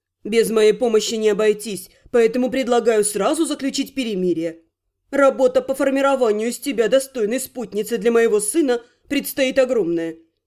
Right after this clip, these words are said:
И в наших общих интересах, чтобы случилось это скорее. Опять же, надо обсудить, какой ты должна видеть вашу дальнейшую совместную жизнь,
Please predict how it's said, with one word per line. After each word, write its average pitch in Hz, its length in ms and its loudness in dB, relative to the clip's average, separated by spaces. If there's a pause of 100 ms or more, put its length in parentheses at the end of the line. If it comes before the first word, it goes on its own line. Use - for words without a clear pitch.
И 226 200 0
в 233 120 -2
наших 247 380 2
общих 233 340 -2
интересах, 247 640 -4 (240)
чтобы 330 320 0
случилось 311 560 2
это 311 160 -4
скорее. 202 640 -2 (380)
Опять 233 400 0
же, 190 300 -6 (160)
надо 247 320 4
обсудить, 233 680 -6 (100)
какой 269 540 0
ты 214 180 -6
должна 214 500 0
видеть 240 360 -6
вашу 233 320 -4
дальнейшую 240 600 -2
совместную 247 640 -2
жизнь, 208 440 -8